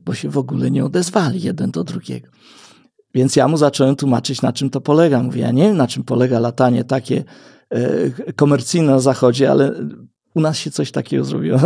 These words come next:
<laughs> On mówi, „No, to ciekawa sprawa”. Więc ci ludzie, którzy pojechali, e, pierwsze grupy, które pojechały, no to, e, to przeżyli szok.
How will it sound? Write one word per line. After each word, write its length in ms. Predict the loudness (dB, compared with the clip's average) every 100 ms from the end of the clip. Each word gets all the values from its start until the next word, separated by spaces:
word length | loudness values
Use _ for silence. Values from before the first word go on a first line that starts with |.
| 2
<laughs> 140 | 0 -2
On 120 | -2
mówi, 320 | -4 -6 -2
„No, 260 | 0 0 -2 -12 -16 -16 -20 _ -2
to 160 | 0
ciekawa 560 | 2 2 6 4 6 2
sprawa”. 540 | 2 2 4 4 0 -4 -18 -2
Więc 240 | 2 2 -2 _ -8
ci 140 | 0
ludzie, 220 | 2 2
którzy 280 | 0 -2 -2
pojechali, 760 | 2 2 2 2 0 2 -2 -6 _ _ _ -4
e, 20 | -2 -2 -6 _ _
pierwsze 300 | 2 2 2
grupy, 300 | 2 0 0
które 260 | 0 0 0
pojechały, 600 | 0 -2 -2 -4 -4 -8 _ _ -20 _ _
no 220 | 2 2
to, 440 | 4 2 2 0 -4
e, 240 | -2 -2
to 520 | -2 _ 2 4 4 0
przeżyli 440 | -2 -2 -2 -4
szok. 640 | 0 -2 -2 -12 -18 -20